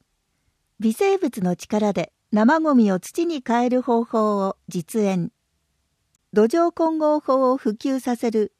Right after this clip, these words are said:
スリムサポーターも募集中。二月十二日火曜、十三時三十分から十四時。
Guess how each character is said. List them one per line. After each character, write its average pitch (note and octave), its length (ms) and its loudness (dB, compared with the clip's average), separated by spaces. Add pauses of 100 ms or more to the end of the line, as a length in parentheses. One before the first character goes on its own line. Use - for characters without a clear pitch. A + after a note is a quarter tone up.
(160)
ス - 180 -6
リ D#4+ 140 -2
ム E4+ 140 -2
サ E4 180 -2
ポ F4 220 0
ー F4+ 40 -2
タ A3 220 0
ー F#3+ 40 0
も E3 160 0
募 D#3+ 160 -2
集 A3 300 0
中。 F3+ 460 -4 (1400)
二 A#3 120 6
月 E4 280 2
十 D4+ 220 0
二 C#4+ 160 4
日 C4+ 420 0 (180)
火 - 160 -4
曜、 G3 360 -2 (440)
十 B3 220 -2
三 F#4 240 0
時 C#4 120 -4
三 C4+ 220 0
十 D4+ 140 -4
分 G3+ 280 0
か E3 120 -2
ら E3 140 0
十 G#3 240 2
四 A3 180 2
時。 - 200 -14